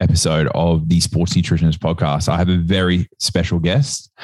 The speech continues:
good friend and colleague of mine, Geordie Sullivan, the fight dietitian. Now, some of you may already know of Geordie. He is the dietitian to U F C world champions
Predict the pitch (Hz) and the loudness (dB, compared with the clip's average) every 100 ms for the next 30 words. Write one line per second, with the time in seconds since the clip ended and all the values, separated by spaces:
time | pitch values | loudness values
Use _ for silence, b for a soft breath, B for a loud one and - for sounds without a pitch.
0 | B B B B B _ 117 95 101 95 | B B B B B _ -4 0 0 0
1 | 85 90 92 90 90 90 87 85 82 - | 0 0 0 0 2 2 2 0 0 -2
2 | - - - _ _ _ - 104 98 - | -2 -4 -12 _ _ _ -2 0 0 0
3 | 87 101 143 202 131 - _ _ _ _ | 0 0 0 0 -2 -12 _ _ _ _
4 | _ _ _ 85 95 92 - 90 85 92 | _ _ _ -4 -2 0 0 -2 -2 -2
5 | 87 82 92 85 67 78 92 92 120 117 | -2 0 0 0 -2 -2 -2 0 0 2
6 | 110 110 104 104 101 95 95 98 90 104 | 2 2 2 0 0 0 0 0 0 0
7 | 139 170 110 _ - 92 98 92 - 92 | 0 -2 -6 _ -6 -2 0 0 2 0
8 | 87 - 90 90 82 87 87 92 92 90 | 0 -2 0 0 2 0 0 -2 2 2
9 | 85 - 147 147 123 107 107 98 - 98 | 0 -2 -2 0 0 0 0 0 -2 0
10 | 95 90 92 90 127 165 170 - | 0 0 0 0 2 2 0 2